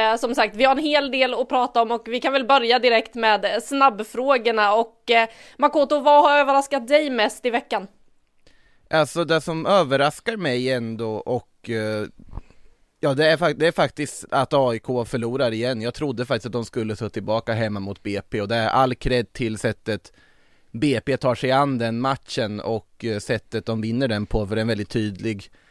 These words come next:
Speaker 2: tydlig plan de har hela vägen. Men att de fortsätter på det här viset, det förvånar mig faktiskt till och med, även om det har sett så pass illa ut som det har gjort på sista tiden.
Speaker 1: Ja, vi kommer komma tillbaka till bottenstriden. Det finns en hel del att säga om den såklart, eh,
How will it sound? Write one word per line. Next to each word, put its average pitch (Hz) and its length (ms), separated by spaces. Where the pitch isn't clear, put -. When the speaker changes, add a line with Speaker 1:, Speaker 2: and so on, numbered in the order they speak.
Speaker 2:
tydlig 185 320
plan 180 260
de 151 120
har 147 100
hela 139 180
vägen. 127 460
Men 123 240
att 143 240
de 147 260
fortsätter 190 680
på 151 140
det 135 60
här 120 160
viset, 113 340
det 139 100
förvånar 131 480
mig 95 140
faktiskt 101 360
till 104 120
och 101 60
med, 104 300
även 120 220
om 113 100
det 107 80
har 104 60
sett - 380
så - 140
pass 127 180
illa 107 180
ut 101 120
som 101 120
det 101 40
har 104 40
gjort 113 160
på 107 80
sista 101 260
tiden. 101 180
Speaker 1:
Ja, 214 160
vi 247 120
kommer 226 180
komma 226 200
tillbaka 226 440
till 226 320
bottenstriden. 240 1160
Det 220 320
finns 214 280
en 214 120
hel 208 200
del 202 200
att 202 100
säga 208 340
om 208 200
den 185 320
såklart, 190 680
eh, 196 60